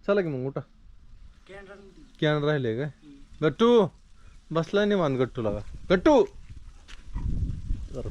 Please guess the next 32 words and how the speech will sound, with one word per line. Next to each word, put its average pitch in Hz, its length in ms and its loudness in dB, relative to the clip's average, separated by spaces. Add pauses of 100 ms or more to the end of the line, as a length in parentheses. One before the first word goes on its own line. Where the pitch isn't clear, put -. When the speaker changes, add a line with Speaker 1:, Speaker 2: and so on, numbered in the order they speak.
Speaker 1:
तरतरी 120 380 0
फ्रेश 123 480 2
लागा, 113 220 2
वातावरण 113 560 0
एवढं 104 180 -2
भारी 107 240 -2
आहे 90 100 -4
लागा, 85 580 -8 (280)
फ्रेश 135 320 2
व्हायचं 120 280 0
असतं - 260 -8
लागा, 95 240 -6
मस्तपैकी 92 500 -2 (520)
फ्रेश 139 260 4
राहायचं 127 280 2
असतं. 110 260 -4
बघ 123 80 0
बरं, 110 220 -2 (440)
मस्त 139 240 -4
वारं 135 260 4
सुटलंय, 104 360 -6
जरा 101 160 -6 (760)
दिवस 123 220 2
मावळाचा 123 380 2
टायमिंग 107 380 -2
झालाय. 101 240 -6 (840)
मी 120 140 -6
बाहेर 127 220 2
आलो, 123 180 0
गाई 123 260 2
लागले 113 220 -2
बघायला, 104 360 -2